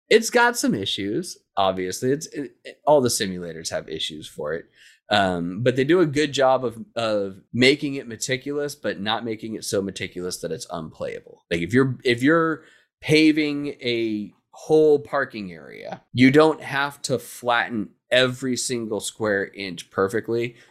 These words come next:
There's a, a degree of imperfection that is allowed where it just hits a hundred percent and then it just completes it.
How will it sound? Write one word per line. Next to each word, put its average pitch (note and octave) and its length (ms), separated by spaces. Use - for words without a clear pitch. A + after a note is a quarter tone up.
There's G2 260
a, E2+ 420
a E2 280
degree A#2 880
of G#2 400
imperfection A2+ 760
that F#2+ 120
is F#2 160
allowed G2 400
where G2 160
it F2 100
just F#2+ 200
hits A2+ 260
a G2+ 80
hundred A2+ 340
percent B2+ 420
and G2+ 160
then F#2+ 120
it - 140
just - 180
completes - 520
it. - 100